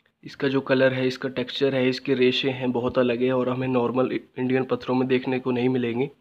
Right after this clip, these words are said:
तो दोस्तों, अगर आपको ये वीडियो अच्छी लगी तो चैनल को सब्सक्राइब करिए, लाइक करिए और वीडियो को शेयर करिए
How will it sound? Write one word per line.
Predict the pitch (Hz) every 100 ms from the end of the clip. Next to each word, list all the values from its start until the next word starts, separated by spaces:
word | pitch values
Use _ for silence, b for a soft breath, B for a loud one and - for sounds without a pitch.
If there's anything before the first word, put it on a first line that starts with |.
| B B B B B B B B _
तो | 127
दोस्तों, | 135 135 143 139
अगर | 135
आपको | 131 135
ये | 135
वीडियो | 131 131 135
अच्छी | 131 - 143
लगी | 135 135
तो | 131 120
चैनल | - 127 127
को | 131
सब्सक्राइब | 127 113 - 131 131
करिए, | 127 131 131
लाइक | 120 123 123
करिए | 127 123
और | 131 123
वीडियो | 127 131 127
को | 123
शेयर | - 123 123
करिए | 131 131 151